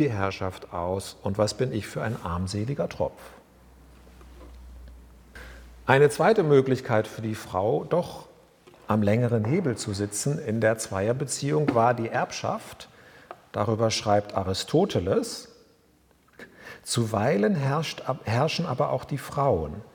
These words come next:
wenn sie Erbtöchter sind. Da ist die Herrschaft nicht von der Tüchtigkeit, sondern von Reichtum und Macht abgeleitet." Aristoteles war ja der Meinung, die Männer sind einfach prinzipiell mal die besseren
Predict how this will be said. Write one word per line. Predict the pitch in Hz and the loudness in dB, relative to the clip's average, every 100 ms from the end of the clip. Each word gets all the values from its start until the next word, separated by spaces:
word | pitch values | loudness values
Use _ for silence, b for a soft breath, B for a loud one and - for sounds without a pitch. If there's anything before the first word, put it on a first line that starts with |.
| B - | B -2
wenn | 113 | -2
sie | 120 120 - | 0 -4 0
Erbtöchter | 151 170 - - 87 - - 78 | 0 0 -6 -6 -6 -6 -8 -8
sind. | - 76 85 - - _ _ _ _ _ - | -6 -10 -12 -16 -20 _ _ _ _ _ -8
Da | - | -4
ist | 120 - | -4 -2
die | 98 | 2
Herrschaft | 110 117 120 110 - | 2 2 0 -2 -2
nicht | 110 104 | -6 -4
von | 110 95 | -4 -2
der | 85 - | -4 -2
Tüchtigkeit, | - 127 - 175 - 151 156 202 - B B - | -4 -4 -8 -10 -8 -4 -2 -4 -10 B B -2
sondern | 127 123 131 | 0 2 0
von | - 120 | 0 -4
Reichtum | 107 85 98 104 - 139 135 | -2 -2 0 -2 -4 -4 -2
und | 135 | 0
Macht | 113 90 - - | 0 -2 -6 -12
abgeleitet." | - - - 80 - - - - B B B | -14 -12 -10 -8 -8 -12 -18 -20 B B B
Aristoteles | 104 107 - 117 160 160 - | 2 2 0 -2 0 -4 0
war | 120 | 2
ja | 120 | 2
der | 113 | 2
Meinung, | 104 107 110 | 0 0 -2
die | 98 | -2
Männer | 101 110 | 0 0
sind | 107 107 98 | 0 -2 -2
einfach | 104 104 101 | -4 -4 -4
prinzipiell | - 143 123 - 104 104 | 0 0 0 -4 -2 0
mal | 98 | -2
die | 98 | -2
besseren | 98 104 - 92 85 | -2 0 0 -2 -4